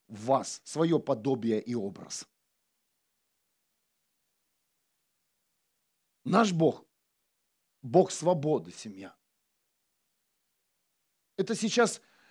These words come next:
это сейчас взрывает в вашу, в вашу практику христианскую, но это истина. Потому что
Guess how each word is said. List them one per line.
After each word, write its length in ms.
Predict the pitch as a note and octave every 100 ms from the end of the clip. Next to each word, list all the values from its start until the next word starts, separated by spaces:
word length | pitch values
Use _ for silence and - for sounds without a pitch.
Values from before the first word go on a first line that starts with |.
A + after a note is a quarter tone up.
| -
это 180 | F#3+
сейчас 360 | A3 F3+ G#3+ G3+
взрывает 840 | D3 C#3+ G3+ A#3 A#3 F#3 C3+ G#2 _ _ _ _
в 120 | A#2+
вашу, 520 | C3+ G#3+ - G3 E3+ C3
в 80 |
вашу 280 | D#3 G3+ -
практику 680 | D#3+ E3+ A3 - C3 - F#2 _ _ _ _ _ _ _ _ _ _ _
христианскую, 840 | - G3 - A#3 G#3 D3 - F#2 - _ _
но 200 | - F#3+ G#3
это 460 | F3+ F3 F3 D#3+ - -
истина. 600 | D3+ A2+ - G2+ E2+ - _ _ _ _ _ _ _ _ _ _ _ _ _ _ _ _ _ _ _ _ _ _ _ _ _ _ _ _ _ _ _ _ _ _ _ _ _ _ _
Потому 340 | E3+ A3+ A#3+
что 320 | A#3 A3+ G3